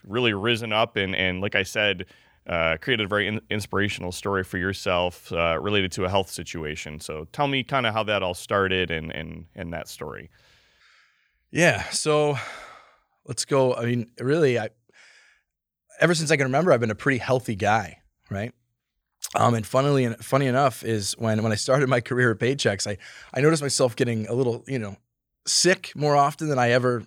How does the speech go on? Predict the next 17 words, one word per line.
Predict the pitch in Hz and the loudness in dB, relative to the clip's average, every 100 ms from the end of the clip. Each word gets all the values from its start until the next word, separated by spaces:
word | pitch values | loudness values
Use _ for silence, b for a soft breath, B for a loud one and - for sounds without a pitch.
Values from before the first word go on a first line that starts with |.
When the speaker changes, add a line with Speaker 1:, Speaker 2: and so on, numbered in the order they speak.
| - | -6
Speaker 2:
ever | 117 | -4
would. | 117 123 113 | 2 2 2
Like, | 104 | -4
you, | 117 | -6
you | 110 131 | -6 -4
know, | 107 | -4
get | 110 | -6
the | 107 | -8
occasional | - 110 107 | -8 -6 -6
flu | 95 117 113 | -6 -4 -2
once | 113 107 | -2 -4
a | 104 | -4
year, | 107 107 107 | -2 -2 -2
things | 107 107 101 | -2 -4 -4
like | 98 | -6
that. | - 101 98 B B B B B B B | -4 -6 -6 B B B B B B B
Um, | 110 110 101 | -4 -2 -6